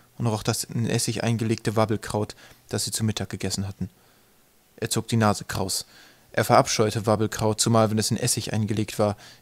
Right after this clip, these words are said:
wie er überhaupt viele der Dinge verabscheute, die Waldtrolle mit Vorliebe verspeisten. Wabbelkraut war glibberig und roch nach faulen Eiern.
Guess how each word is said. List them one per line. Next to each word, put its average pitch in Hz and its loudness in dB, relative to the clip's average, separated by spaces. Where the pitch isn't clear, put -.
wie 127 -2
er 120 2
überhaupt 113 2
viele 123 2
der 104 0
Dinge 101 0
verabscheute, - -2
die 101 -2
Waldtrolle 104 0
mit 104 -2
Vorliebe 107 -2
verspeisten. - -4
Wabbelkraut 123 4
war 107 2
glibberig 113 0
und 117 0
roch 107 0
nach 107 -2
faulen 101 -2
Eiern. 104 -4